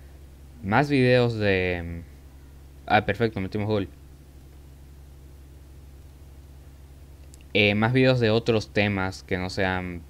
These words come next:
no sea Poké-, el bloque de Pokémon Ultra Luna, porque quiero, ya saben, variar un poco el contenido. Y bueno, eso. Así que si saben de algún juego para la P C que esté bueno, sea gratis,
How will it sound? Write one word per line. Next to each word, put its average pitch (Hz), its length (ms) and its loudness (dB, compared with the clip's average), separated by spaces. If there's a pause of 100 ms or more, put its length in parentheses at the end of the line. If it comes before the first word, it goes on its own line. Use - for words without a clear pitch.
(100)
no 92 240 -4
sea 101 120 -2
Poké-, 95 300 -2
el 90 340 -2
bloque 92 220 -2
de 95 80 0
Pokémon 92 320 -6
Ultra 87 260 -6
Luna, 92 260 -6
porque 90 400 -6 (840)
quiero, 123 220 4
ya 120 160 2
saben, 98 260 0
variar 101 240 0
un 107 100 -2
poco 113 160 -2
el 110 80 -4
contenido. 101 720 -2 (2500)
Y 95 440 0
bueno, 101 460 2 (1080)
eso. 220 460 4 (920)
Así 113 300 0
que 123 260 6
si 120 180 -4
saben 127 260 2
de 127 80 4
algún 123 200 0
juego 120 400 4
para 110 140 0
la 104 100 0
P 107 160 -2
C 110 220 0
que 107 80 -8
esté 104 200 -4
bueno, 104 500 -2
sea 98 220 0
gratis, 98 560 2